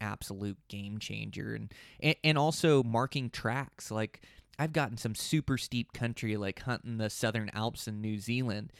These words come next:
um, where I went across, and there was one spot to make it across this hillside, and so I marked it as a track, so it tracked me all the way across there.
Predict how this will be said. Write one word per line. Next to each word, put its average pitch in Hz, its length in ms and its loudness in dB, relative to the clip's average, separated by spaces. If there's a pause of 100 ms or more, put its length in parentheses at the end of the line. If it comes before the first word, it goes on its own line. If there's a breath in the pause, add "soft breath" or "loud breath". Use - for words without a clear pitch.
(340 loud breath)
um, 98 480 -4
where 120 180 4
I 120 60 6
went 127 240 4
across, 117 680 0 (320 loud breath)
and 117 140 4
there 113 100 2
was 107 140 2
one 127 300 0
spot 117 320 4
to 117 80 0
make 107 240 2
it 110 80 0
across 104 340 -2
this - 160 -6
hillside, 117 480 0
and 95 80 -8
so 101 160 2
I 101 60 0
marked 110 360 0
it 107 60 0
as 101 160 -2
a 98 60 -4
track, - 420 -2
so - 160 -2
it 82 100 -8
tracked 113 380 0
me 107 160 -2
all 107 160 2
the 120 80 0
way 110 160 2
across 113 460 -4
there. - 300 -8